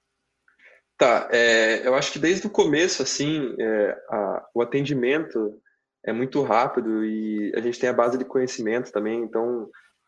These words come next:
tem várias formas de você tirar uma dúvida. Então, você pode tanto ir na reunião de quarta-feira de manhã, con-, conforme a, ela disse, ou você pode entrar na base de conhecimento e,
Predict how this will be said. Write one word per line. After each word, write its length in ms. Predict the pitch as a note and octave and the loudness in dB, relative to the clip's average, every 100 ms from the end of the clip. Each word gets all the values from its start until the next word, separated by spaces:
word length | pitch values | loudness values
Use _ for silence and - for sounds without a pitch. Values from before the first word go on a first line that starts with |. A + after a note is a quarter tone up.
| _ _ | _ _
tem 140 | E3 | 0
várias 240 | F3 G#3+ G#3+ | 2 2 2
formas 240 | F#3 F#3 | 2 2
de 60 | E3+ | 0
você 240 | E3+ F3+ | 0 0
tirar 240 | - D3+ | 2 2
uma 160 | D#3 D#3+ | 2 2
dúvida. 400 | C3+ C3 A#2+ G#2+ | 0 -2 -2 -8
Então, 260 | A2 A#2+ B2+ | -4 -2 -2
você 100 | B2 | -2
pode 300 | C3 A#2+ B2 | -2 0 0
tanto 220 | - B2+ C3 | -2 -4 -2
ir 40 | |
na 100 | C3 | -2
reunião 380 | B2+ A#2+ A2+ A#2+ | -2 -2 0 -2
de 140 | A#2+ | -4
quarta-feira 400 | - A2+ A2+ A2+ | -2 -2 0 -2
de 80 | G#2+ | 0
manhã, 300 | G#2 G#2+ A2+ - | 0 2 0 -4
con-, 100 | G#2 _ _ | -20 _ _
conforme 360 | G#2+ - G#2+ G#2 | -12 -6 -2 -2
a, 160 | G2 G2 - | -4 -6 -6
ela 100 | G2+ G2+ - | -4 -4 -8
disse, 500 | G#2+ C3+ F3 G3+ G3 _ _ _ _ | -6 -6 -6 -12 -14 _ _ _ _
ou 140 | C3 | 2
você 160 | C#3+ C#3+ | 2 0
pode 240 | - C3+ | 2 2
entrar 220 | C3+ C3 | 2 2
na 100 | C3+ | 2
base 220 | B2 B2+ B2 | 4 2 2
de 100 | - | -2
conhecimento 560 | B2 - A2+ B2+ B2 | -6 -2 -2 -2 0
e, 720 | A#2 A2 G#2+ G#2 G2 G2 G2 | 0 0 0 0 -2 -4 -6